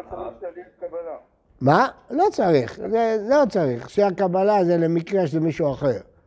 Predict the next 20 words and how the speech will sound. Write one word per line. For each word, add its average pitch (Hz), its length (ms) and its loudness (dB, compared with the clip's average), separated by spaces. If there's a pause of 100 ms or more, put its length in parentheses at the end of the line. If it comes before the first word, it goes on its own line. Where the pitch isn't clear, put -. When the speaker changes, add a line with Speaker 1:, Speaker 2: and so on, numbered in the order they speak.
(1400)
Speaker 2:
שליח 262 260 4
קבלה 240 400 4
זה 202 140 6
מקרה 202 360 2
שהוא 180 300 2
נתן 196 420 0
לאיש 190 400 0
אחר, 139 400 -2 (340)
שעד 165 340 -2
שם 202 260 2
תהיה 175 180 2
שליח 170 220 0
הולכה, 151 480 -2
ומשם 247 600 2
היא 196 320 4
מינתה 185 360 2
אותו 165 180 0
להיות 160 240 2
שליח 147 260 0
קבלה. 120 360 -10